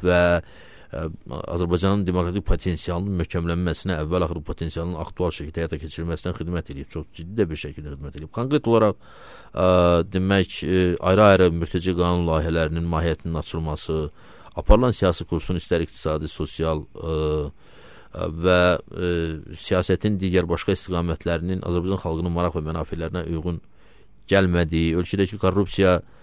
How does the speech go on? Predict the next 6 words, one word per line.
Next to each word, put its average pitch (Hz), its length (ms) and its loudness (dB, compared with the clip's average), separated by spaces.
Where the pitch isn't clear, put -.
e, 85 140 0
hallarının, 95 720 4
e, 85 160 -2
hansı 92 240 -2
səviyyəyə 85 480 0
çatması 80 720 -2